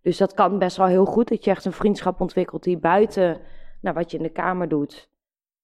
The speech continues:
eh, nou, eigenlijk is ontstaan. En tegelijkertijd heeft het ook wel effect op hoe wij samenwerken, want we weten gewoon dat we elkaar, ja, kunnen vertrouwen, we weten elkaar makkelijk te vinden. Ehm,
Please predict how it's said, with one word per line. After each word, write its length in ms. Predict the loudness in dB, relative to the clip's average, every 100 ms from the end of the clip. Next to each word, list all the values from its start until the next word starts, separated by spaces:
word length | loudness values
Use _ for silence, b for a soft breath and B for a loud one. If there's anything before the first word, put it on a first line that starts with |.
| _ _
eh, 100 | -4
nou, 720 | -2 -2 -2 -4 -6 -10 -6
eigenlijk 260 | -4 -4 -6
is 140 | -6
ontstaan. 580 | -8 -2 2 2 2 -2
En 160 | -6
tegelijkertijd 520 | -8 -6 -6 -6 -8 -4
heeft 200 | -6 -4
het 120 | -4
ook 80 | 0
wel 100 | 0
effect 380 | 0 -2 -2
op 120 | -4 2
hoe 160 | 4
wij 220 | 4 4
samenwerken, 720 | 2 2 4 4 4 4 2 0
want 160 | 0
we 80 | -2
weten 280 | -4 -6 -6
gewoon 140 | -10
dat 120 | -12 -10
we 60 |
elkaar, 460 | -8 -6 -4 -6 -10 _ _ _ _ _
ja, 100 | -8
kunnen 260 | -4 -2 -4
vertrouwen, 540 | -8 -2 2 2 2
we 60 | 2
weten 260 | 0 0
elkaar 160 | -2 -2
makkelijk 320 | -2 -4 -8
te 100 | -4
vinden. 460 | -2 2 0 0 -6 _ _ _ _ _ _ _ _
Ehm, 500 | 0 0 0 -2